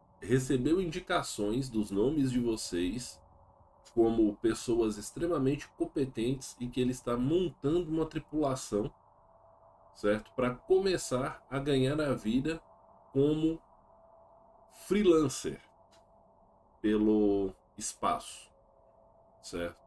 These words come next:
E, com isso, ele mandou pra vocês também uma passagem, um ticket de passagem,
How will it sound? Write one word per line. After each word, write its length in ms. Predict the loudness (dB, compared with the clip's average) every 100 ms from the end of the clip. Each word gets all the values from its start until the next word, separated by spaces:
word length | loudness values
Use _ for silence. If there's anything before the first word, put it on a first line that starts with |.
| _ _ _ _ _ _ _ _ _ -16 -2
E, 320 | 0 0 -6 -14 _ -20 -20 -20 -20 -20 -20 -20 -6
com 160 | 2 4
isso, 480 | 4 0 -4 -10 -20 0
ele 180 | 2 2
mandou 300 | 2 2 0
pra 120 | 0
vocês 600 | 0 -2 0 -2 -2 -6
também 640 | -4 -2 0 0 0 -6 -10 _ _ _
uma 300 | -4 0 0
passagem, 760 | 0 -2 -2 -4 -2 -2 -4 -6 -12
um 80 | -16
ticket 460 | -10 -10 -8 -8
de 180 | -4 -4
passagem, 720 | -2 -4 -4 -4 -2 -2 -6